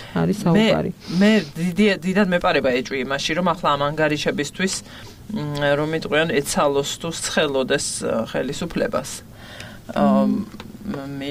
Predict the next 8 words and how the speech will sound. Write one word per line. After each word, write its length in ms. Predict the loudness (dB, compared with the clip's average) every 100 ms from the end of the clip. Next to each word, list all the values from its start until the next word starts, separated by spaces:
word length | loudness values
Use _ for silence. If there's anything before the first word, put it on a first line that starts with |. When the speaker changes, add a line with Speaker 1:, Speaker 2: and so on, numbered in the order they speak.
| -4
Speaker 2:
მიდის 480 | -4 -4 -4 -4 -6
ეს 120 | -8
პროცესი, 680 | -4 -4 0 0 0 2 2 2
არ 240 | 2 0 0
ვიცი, 300 | -2 -2 -2 -2 -6 -8 -8
ნა-, 420 | -4 -2 0 0 -2
ნაკლებად 500 | -2 -2 0 2 2
მომისმენია, 680 | 2 -2 -4 -2 0 2 0